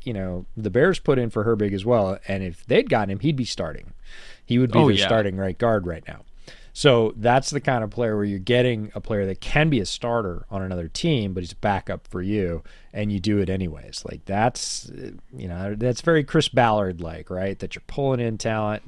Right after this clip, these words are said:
Speaker 1: Doesn't matter if we've got it, we're stacking it so that we are not only good against injury this year, but as we go forward, we've got options,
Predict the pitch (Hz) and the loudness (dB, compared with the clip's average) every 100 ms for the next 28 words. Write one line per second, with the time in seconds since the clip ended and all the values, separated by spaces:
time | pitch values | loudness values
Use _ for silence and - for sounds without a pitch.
0 | 92 - - 120 120 117 110 101 101 - | -12 -6 -2 -2 0 0 0 -2 -6 -4
1 | 98 98 95 92 - 120 107 - 101 95 | -4 -4 -6 -6 -4 0 -2 -2 -8 -8
2 | 87 - 104 92 90 87 95 87 82 80 | -10 -8 -6 -4 -4 -4 -4 -4 -6 -10
3 | 110 107 113 113 104 95 90 113 110 107 | -4 -2 0 0 -2 -4 -2 0 2 2
4 | 95 - - - 107 101 95 - 143 135 | -2 -10 -20 -10 -6 -4 -4 -4 -2 0
5 | 120 107 95 123 135 127 110 92 87 90 | 2 2 2 0 2 0 0 -2 -4 -6
6 | 82 95 90 - 92 87 87 82 87 82 | -4 -2 -2 -2 -4 -2 -4 -4 -4 -4
7 | - 90 90 - 92 87 | -4 -4 -4 -6 -8 -8